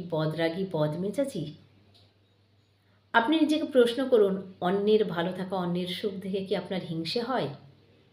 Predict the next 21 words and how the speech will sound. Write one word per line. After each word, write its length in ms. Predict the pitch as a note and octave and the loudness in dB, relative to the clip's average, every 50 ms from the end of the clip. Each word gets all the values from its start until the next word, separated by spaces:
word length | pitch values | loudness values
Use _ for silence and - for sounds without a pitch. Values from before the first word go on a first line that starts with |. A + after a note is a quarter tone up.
| _ _ _ _ _ _ _ _ _ - | _ _ _ _ _ _ _ _ _ -4
আপনি 220 | F#3 G#3+ - C#4 C#4+ C4 | -4 -4 0 0 0 2
নিজেকে 240 | B3+ B3 B3 B3+ C4 - - | 2 0 0 0 0 0 0
জিজ্ঞেস 320 | G3 F3+ F3 - G#3 F#3+ - - | -4 -6 2 2 2 2 2 -2
করুন, 240 | - G#3 F3+ E3+ E3 E3+ - - - _ _ _ _ _ - | -2 -2 0 -2 -4 -6 -8 -14 -20 _ _ _ _ _ -8
আপনি 240 | - D#3+ D#3 - F3 E3 E3 | -8 -6 -4 -4 -6 -6 -6
কি 100 | F3 E3 D#3+ D#3+ - - _ _ _ - | -6 -8 -8 -8 -10 -14 _ _ _ -8
মিথ্যে 340 | E3 E3 D#3+ D#3 - - F#3 F3+ | -6 -6 -6 -6 -4 -4 -2 0
কথা 180 | F3+ E3+ - F3+ D#3+ D#3 D3+ | 0 0 0 -2 -2 0 0
বলেন? 280 | C#3+ D3+ F#3 C4 D4+ C#4+ - - - - - - _ _ _ _ _ _ _ _ _ _ _ _ _ _ _ _ _ _ - | 0 2 2 2 2 0 -2 -4 -8 -14 -20 -20 _ _ _ _ _ _ _ _ _ _ _ _ _ _ _ _ _ _ 4
আপনি 220 | G#3+ A#3 - D4+ D#4 D4+ D#4 | 4 4 6 6 6 6 6
নিজেকে 240 | D4+ D#4+ D#4+ E4 D#4 B3 C#4 | 6 4 4 2 2 0 0
জিজ্ঞেস 300 | B3+ - - D4+ D4 D4+ - | -2 0 2 2 2 2 0
করুন, 200 | D#4+ D4+ D4+ D4+ D4+ D4 - A#3+ | -2 0 0 0 0 0 0 0
আপনার 340 | - - - C4+ C#4+ D4 D4 C#4+ | 0 0 0 0 2 2 2 0
স্বভাবের 480 | C#4+ - C4 A3+ A3+ A3+ A3+ C4+ C4+ C4+ | 0 0 0 2 2 4 4 4 4 4
মধ্যে 260 | C4+ C4+ B3 A#3+ C4+ | 2 0 0 -2 -2
কি 120 | C4 - C#4 - - A3+ | -2 -2 -4 0 0 -2
এই 80 | A#3+ A#3 - | -2 0 -2
তিনটে 260 | A3 G#3+ G#3+ G#3 B3 | 0 0 0 0 0
স্বভাব 300 | A#3+ - A#3 A3+ B3 B3 A3 G3+ | -2 -2 0 2 2 2 2 2
রয়েছে? 480 | F3+ E3+ F3+ G#3 B3+ B3+ - - E4+ | 0 2 4 4 4 4 2 0 0